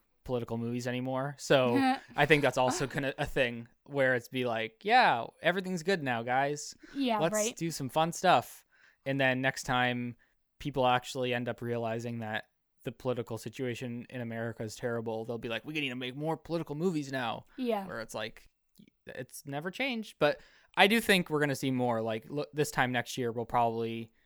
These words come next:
Speaker 1: be able to see it more clearly with some of the releases that are coming up.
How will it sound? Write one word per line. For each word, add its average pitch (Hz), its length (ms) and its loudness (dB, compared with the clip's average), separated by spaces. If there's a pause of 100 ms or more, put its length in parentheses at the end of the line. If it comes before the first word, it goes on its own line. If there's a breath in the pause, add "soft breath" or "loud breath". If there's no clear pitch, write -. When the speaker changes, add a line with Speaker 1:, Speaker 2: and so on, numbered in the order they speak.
(420)
Speaker 1:
be 135 180 2
able 120 180 0
to 113 100 -8
see 127 320 -2
it 113 120 -4
more 127 220 0
clearly 113 640 -4
with 123 140 -4
some 120 180 -4
of 113 60 -4
the 120 100 -2
releases 117 500 -4
that 110 140 -4
are 107 80 -2
coming 113 320 -6
up. 107 280 -6